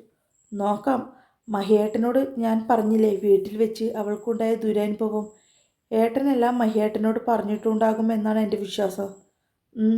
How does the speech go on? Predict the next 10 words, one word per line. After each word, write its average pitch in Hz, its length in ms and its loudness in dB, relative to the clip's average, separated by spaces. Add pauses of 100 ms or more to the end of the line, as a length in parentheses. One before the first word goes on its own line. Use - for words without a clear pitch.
പറഞ്ഞിട്ടുണ്ട്." 220 720 0 (760)
തന്നെ 214 300 2 (120)
ഉറ്റുനോക്കുന്നവളോട് 220 1040 0 (100)
മഹി 214 280 -4
പറഞ്ഞു. 214 420 -2 (640)
"മഹിയേട്ടാ, 226 540 0 (480)
ദേ 208 200 4
ആ 247 140 2
കാണുന്നതാണ് 220 720 0
ഹോസ്റ്റൽ." 196 540 -2